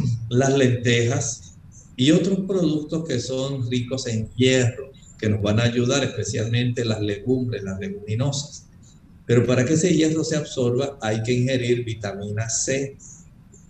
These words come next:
De tal manera que si usted, por ejemplo, aliña, adereza sus, eh, ensaladas con limón, con jugo de limón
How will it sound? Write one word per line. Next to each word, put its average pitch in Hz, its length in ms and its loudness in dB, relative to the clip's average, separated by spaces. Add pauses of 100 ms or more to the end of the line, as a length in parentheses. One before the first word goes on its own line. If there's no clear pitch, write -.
(560)
De 98 100 -2
tal 113 220 0
manera 143 400 0
que 127 140 0
si 131 160 -2
usted, 120 400 0
por 117 140 -2
ejemplo, 113 640 0 (420)
aliña, 127 800 2 (300)
adereza 110 720 0
sus, 104 600 -2
eh, 98 840 -2 (180)
ensaladas 110 880 0
con 107 240 -2
limón, 107 600 2
con 101 140 -6
jugo 123 320 0
de 131 100 2
limón 110 560 -2